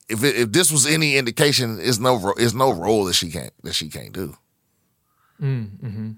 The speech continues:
Speaker 1: She was literally everything. I mean, I wish I, I wish you'd seen it so I could talk about the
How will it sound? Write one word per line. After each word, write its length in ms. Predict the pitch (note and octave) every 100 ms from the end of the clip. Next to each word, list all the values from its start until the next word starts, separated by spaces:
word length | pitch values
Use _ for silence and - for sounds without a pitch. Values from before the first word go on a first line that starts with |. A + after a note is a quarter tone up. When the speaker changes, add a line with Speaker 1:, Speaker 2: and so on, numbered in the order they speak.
| -
Speaker 1:
She 180 | -
was 160 | F#3 D#3+
literally 440 | D3 F3 D#3 C3+ - -
everything. 600 | F#3 D#3 C3+ A#2 - -
I 60 | D3
mean, 180 | F3 F3
I 60 |
wish 160 | E3+ D#3+
I, 80 | A#2+
I 100 | C3+
wish 200 | C#3+ -
you'd 140 | A2
seen 180 | - B2
it 60 | G2+
so 140 | F2
I 20 |
could 140 | F2+ -
talk 160 | G2
about 120 | E2+
the 60 | D#2+